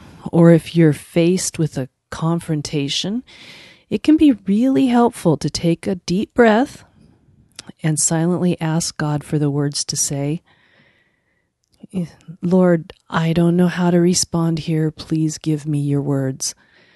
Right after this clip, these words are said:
He is faithful and he will do that. Now, back in Matthew here, Christ told his followers to not give up, even when faced with hatred from family members and friends. He said, "Not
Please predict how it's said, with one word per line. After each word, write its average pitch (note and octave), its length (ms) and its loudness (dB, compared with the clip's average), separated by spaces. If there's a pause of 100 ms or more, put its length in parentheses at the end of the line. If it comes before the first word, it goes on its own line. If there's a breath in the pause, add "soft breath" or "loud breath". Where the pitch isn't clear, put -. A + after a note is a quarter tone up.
(400 soft breath)
He B3 200 4
is A#3+ 200 2
faithful E3 500 0
and C3 120 -2
he D3+ 200 -2
will D3 220 0
do C#3 280 -4
that. B2 340 -10 (1700 soft breath)
Now, D#3 100 2
back F3+ 320 0
in D#3 160 0
Matthew D#3 520 0
here, D3 220 -4
Christ F3 520 0
told G3 400 2
his E3 260 2
followers D3 800 2
to - 160 -2
not D#3 400 2
give D3+ 240 -2
up, D3 360 0 (340 loud breath)
even F#3 320 4
when E3+ 140 2
faced F3 440 0
with D#3 140 -4
hatred F3 480 -2
from D3 240 -8
family D#3 480 -2
members D#3 440 -2
and D3+ 140 -6
friends. D#3+ 640 -6
He G3 180 -4
said, E3+ 420 -4 (560 loud breath)
"Not F3+ 320 -2